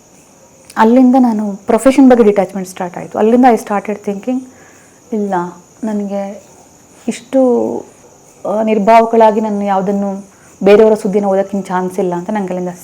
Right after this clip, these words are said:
I started realizing ಅದನ್ನು. ಅಲ್ಲಿಂದ ನನಗೆ ನ್ಯೂಸ್ ಬಗ್ಗೆ ಡಿಟ್ಯಾಚ್‌ಮೆಂಟ್ ಸ್ಟಾರ್ಟ್ ಆಯಿತು. ನಾನು ನ್ಯೂಸ್ ಓದ್ತಿದ್ದೆ,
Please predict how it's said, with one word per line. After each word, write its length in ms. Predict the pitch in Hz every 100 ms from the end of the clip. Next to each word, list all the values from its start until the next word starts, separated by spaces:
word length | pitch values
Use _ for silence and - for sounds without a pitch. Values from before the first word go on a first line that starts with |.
| - _
I 40 | 185
started 360 | 185 190 185
realizing 440 | 196 175 175 170 -
ಅದನ್ನು. 400 | - - 196 _ - - - -
ಅಲ್ಲಿಂದ 380 | 247 254 285 277
ನನಗೆ 600 | 311 262 233 226 202 196 - _ _ _ -
ನ್ಯೂಸ್ 240 | 226 240
ಬಗ್ಗೆ 280 | 233 185 214 226 - _ _ -
ಡಿಟ್ಯಾಚ್‌ಮೆಂಟ್ 460 | 202 185 180 180
ಸ್ಟಾರ್ಟ್ 260 | 180 175 175
ಆಯಿತು. 300 | 175 - - _ _ _ _
ನಾನು 120 | 214 196
ನ್ಯೂಸ್ 240 | 202 202
ಓದ್ತಿದ್ದೆ, 460 | 208 202 226 196